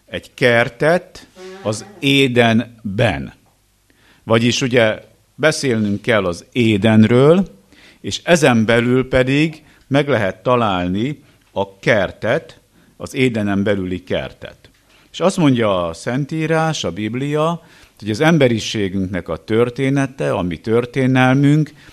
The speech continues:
ebben a kertben kezdődött el, ide helyezte az Úristen az általa megteremtett, létrehozott embert. Tehát úgy kell ezt fölfognunk, hogy van az Éden, mint egy nagy tartomány,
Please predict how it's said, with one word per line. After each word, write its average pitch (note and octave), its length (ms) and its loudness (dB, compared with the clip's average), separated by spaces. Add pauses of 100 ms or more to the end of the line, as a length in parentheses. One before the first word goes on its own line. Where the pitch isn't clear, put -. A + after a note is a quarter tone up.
(140)
ebben C3+ 380 0
a G2 140 -6
kertben A#2 960 0
kezdődött G2 800 -4
el, B2 460 0 (380)
ide C#3+ 320 2
helyezte A2+ 880 -2
az E2+ 180 -12
Úristen A#2 800 -2 (280)
az - 160 -16
általa A2 460 0
megteremtett, G2 840 -4
létrehozott F#2 880 -8
embert. D2 760 -10 (640)
Tehát A2+ 460 -2 (600)
úgy F#3+ 160 -2
kell C3 240 2
ezt A2 160 -2
fölfognunk, B2+ 720 2
hogy A2 140 0
van D3 160 2
az A2+ 260 -2
Éden, A2+ 760 -2
mint A2 220 -4
egy G2+ 120 -4
nagy B2+ 320 -2
tartomány, A2 920 -4